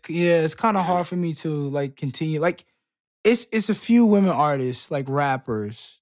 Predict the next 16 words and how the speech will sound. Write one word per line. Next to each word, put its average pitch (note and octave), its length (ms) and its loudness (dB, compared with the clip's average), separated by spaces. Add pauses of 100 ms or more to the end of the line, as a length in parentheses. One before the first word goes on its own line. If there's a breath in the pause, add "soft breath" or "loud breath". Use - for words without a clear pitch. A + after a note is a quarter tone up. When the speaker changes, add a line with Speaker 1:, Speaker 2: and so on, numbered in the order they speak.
(120)
Speaker 1:
that, A2+ 200 -4
like, A2+ 320 -6
I D#3 100 2
used G3+ 220 4
to, C#3+ 220 0
I'll D3 140 2
give D3+ 160 -4
you D3+ 40 0
an D3 40 -2
example. C#3 280 -6
I E3+ 40 -2
used G3 100 -2
to D3 80 -2
love A#2+ 320 0
Nicki A2+ 240 -4
Minaj. F2 380 -14